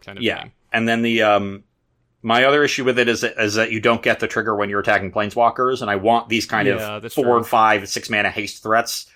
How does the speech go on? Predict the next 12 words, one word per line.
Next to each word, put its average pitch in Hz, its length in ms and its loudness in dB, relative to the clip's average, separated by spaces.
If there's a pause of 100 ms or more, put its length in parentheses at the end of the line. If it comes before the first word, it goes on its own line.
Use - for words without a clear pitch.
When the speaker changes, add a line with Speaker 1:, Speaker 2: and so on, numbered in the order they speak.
(120)
Speaker 2:
to, 107 520 -2
you, 107 220 -6
you, 107 140 -14 (260)
like, 95 300 -8
part 139 180 4
of 117 40 4
their 107 120 4
role 110 240 2
is 92 80 -4
attacking 95 340 -2
planeswalkers, 113 680 -4
and 90 160 -10